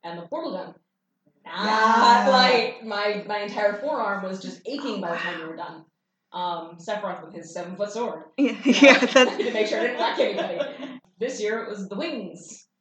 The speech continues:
Speaker 1: You know, I had to make sure I didn't whack anybody with the wings. Um, when I did Ari, I had nine tails. Like, I didn't do the little tiny tails that
Speaker 3: You
Speaker 1: most
Speaker 3: did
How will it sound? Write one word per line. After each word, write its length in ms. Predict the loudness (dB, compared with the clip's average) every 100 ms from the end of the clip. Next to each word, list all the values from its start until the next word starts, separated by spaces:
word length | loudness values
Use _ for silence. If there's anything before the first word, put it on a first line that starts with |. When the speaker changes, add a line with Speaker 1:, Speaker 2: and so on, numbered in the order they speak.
| -14
Speaker 1:
You 100 | -10
know, 80 | -6
I 40 |
had 80 | -8
to 60 | -8
make 120 | -8
sure 140 | -6
I 40 | -4
didn't 140 | -4
whack 140 | -6 -4
anybody 320 | -2 -2 -2
with 120 | -6
the 60 | -4
wings. 600 | -2 -2 -6 -10 -16 -20 -20 _ -8
Um, 360 | -6 -6 -6
when 120 | -8 -6
I 60 |
did 160 | -6 -6
Ari, 420 | -2 -2 -2 -6
I 120 | -8
had 300 | -8 -8 -10 -10
nine 300 | -8 -6 -4
tails. 600 | -2 -2 -2 -8 -14 -10
Like, 140 | -8
I 100 | -6
didn't 200 | -6 -8
do 120 | -8
the 100 | -8
little 240 | -6 -8 -10
tiny 380 | -12 -12 -12 -8
tails 240 | -6 -6
that 80 | -4
Speaker 3:
You 60 | -4
Speaker 1:
most 120 |
Speaker 3:
did 20 | -4